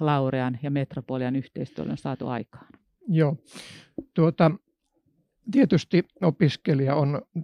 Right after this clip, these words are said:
Speaker 2: tärkein, tärkein tässä, tässä ammattikorkeakoulussa ja kaikissa muissakin korkeakouluissa. Ehkä täällä opiskelija oppimistoiminnan puolella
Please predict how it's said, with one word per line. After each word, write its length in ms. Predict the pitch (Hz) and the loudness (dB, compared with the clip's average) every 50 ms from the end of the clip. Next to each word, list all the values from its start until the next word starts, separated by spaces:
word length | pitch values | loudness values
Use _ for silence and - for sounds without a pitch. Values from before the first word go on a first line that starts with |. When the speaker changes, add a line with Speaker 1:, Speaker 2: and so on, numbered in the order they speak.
| - - | -4 0
Speaker 2:
tärkein, 600 | - 143 143 123 - - - 135 - - - - - - - _ _ _ _ _ _ _ _ _ _ | 0 2 2 0 -2 -2 -2 -2 -2 -2 -6 -12 -16 -20 -20 _ _ _ _ _ _ _ _ _ _
tärkein 500 | - 170 123 120 - - 143 131 131 - | -4 -4 -4 -4 -4 -2 -2 -2 -2 -4
tässä, 360 | - 202 - - - - - - _ _ _ _ - - _ _ _ _ _ _ _ _ _ _ _ - - - | -8 -12 -12 -10 -10 -10 -12 -12 _ _ _ _ -20 -20 _ _ _ _ _ _ _ _ _ _ _ -16 -12 -6
tässä 320 | - 139 - - - 143 | -4 -4 -2 0 0 0
ammattikorkeakoulussa 1040 | 139 135 120 113 - 139 - 156 139 123 110 - 143 127 117 - 143 135 - - 156 | 2 0 0 -4 -6 -4 -2 -2 -2 -2 -2 -2 -2 -2 0 -2 -4 -4 -2 -2 -4
ja 40 | 131 | -2
kaikissa 420 | - 135 131 131 - - - 165 | 0 -2 -2 -2 -4 -6 -6 -4
muissakin 520 | 135 135 131 - - 147 - - 185 147 139 | -2 -2 -2 -4 -4 -8 -8 -6 -6 -8 -6
korkeakouluissa. 880 | 156 156 143 120 - 143 131 127 - 151 135 131 123 123 - - - - - _ - - - - - - _ _ _ - | -4 -4 -6 -4 -4 -4 -4 -4 -2 -2 -2 -2 -2 -4 -6 -6 -8 -8 -8 _ -18 -20 -20 -20 -20 -20 _ _ _ 0
Ehkä 240 | 160 151 - - | 0 0 0 -2
täällä 360 | - - 165 156 156 160 151 151 - - _ _ _ _ | -2 0 2 2 2 2 0 0 -4 -8 _ _ _ _
opiskelija 840 | 185 185 - - 180 175 - - _ - 143 135 135 131 131 135 - - _ _ _ _ _ _ _ _ _ _ _ _ _ | -4 -2 0 0 0 0 0 -4 _ -2 0 0 2 2 2 0 -2 -4 _ _ _ _ _ _ _ _ _ _ _ _ _
oppimistoiminnan 880 | - 165 - - 160 135 127 - - - 147 135 131 135 127 135 127 110 | -6 -6 -4 -4 -4 -4 -4 -4 -4 -2 -2 0 0 0 -2 -2 -4 -2
puolella 560 | - 147 139 143 139 127 127 131 127 127 - | -2 0 2 2 2 2 0 0 0 0 -2